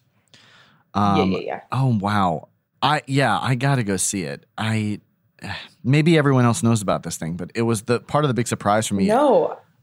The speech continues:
Speaker 2: I, I had no idea this thing
Speaker 1: I've
Speaker 2: even existed.
Speaker 1: never
Speaker 2: And
Speaker 1: heard
Speaker 2: it
Speaker 1: it.
Speaker 2: seems like such a ma-, it seems like the Olympics, but with no sports, which is, like, how I would prefer the Olympics to be.
Speaker 1: It was exactly like an Olympics opening ceremony that lasted really, like, forever.
Speaker 2: Yeah. Oh,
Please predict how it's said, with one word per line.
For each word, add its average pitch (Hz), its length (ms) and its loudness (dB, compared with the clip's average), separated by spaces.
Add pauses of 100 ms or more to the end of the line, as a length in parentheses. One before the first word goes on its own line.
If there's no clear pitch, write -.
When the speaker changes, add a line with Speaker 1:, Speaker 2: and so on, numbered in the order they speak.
(100)
Speaker 2:
I, 127 180 2
I - 20 4
had 156 180 4
no 156 260 6
idea 139 220 4
this 127 160 2
thing 131 80 4
Speaker 1:
I've 123 100 4
Speaker 2:
even 110 120 2
existed. 170 360 2
Speaker 1:
never 160 140 0
Speaker 2:
And 151 100 2
Speaker 1:
heard 117 60 0
Speaker 2:
it - 60 -2
Speaker 1:
it. - 20 -
Speaker 2:
seems 147 280 2
like 110 240 0
such - 360 0
a 120 80 2
ma-, 107 240 2
it 165 100 0
seems 233 160 2
like 226 120 0
the 170 100 2
Olympics, 127 600 0
but 131 120 0
with 123 120 -4
no 143 120 4
sports, 147 480 0
which 104 120 -4
is, - 80 -2
like, 107 240 -2
how 123 200 0
I 117 80 2
would 110 160 0
prefer 147 260 -2
the 123 100 -2
Olympics - 340 -10
to - 80 -20
be. - 180 -20 (1200)
Speaker 1:
It 220 260 4
was 202 280 4
exactly 190 440 2
like 202 200 2
an 185 80 4
Olympics 170 400 2
opening 156 300 0
ceremony 143 480 -4
that - 140 -6
lasted 110 520 -4 (180)
really, 87 480 -6 (300)
like, 156 240 -4
forever. - 480 -6 (160)
Speaker 2:
Yeah. 101 260 -8 (1080)
Oh, 135 240 2